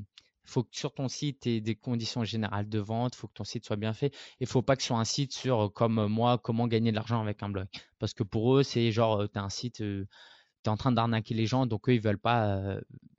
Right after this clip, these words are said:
s'affiler à toi, disons. Ok ? Donc, fais attention à AdWords avant. Tu peux faire des articles sponsorisés, utiliser Buzzea, par exemple. Donc, tu payes, par exemple, cinquante euros, cent euros pour des articles.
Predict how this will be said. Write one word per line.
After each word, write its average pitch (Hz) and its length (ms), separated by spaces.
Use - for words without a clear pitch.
s'affiler 131 500
à 113 100
toi, - 240
disons. 101 280
Ok ? 110 200
Donc, 120 160
fais - 280
attention 131 340
à 104 60
AdWords 101 340
avant. - 220
Tu - 80
peux 139 80
faire 135 200
des 127 160
articles - 280
sponsorisés, 117 600
utiliser 113 340
Buzzea, 113 400
par 120 160
exemple. 110 380
Donc, 113 180
tu - 140
payes, 120 260
par 104 180
exemple, 98 200
cinquante 107 440
euros, 110 280
cent 110 240
euros 107 180
pour 104 200
des 98 100
articles. 131 500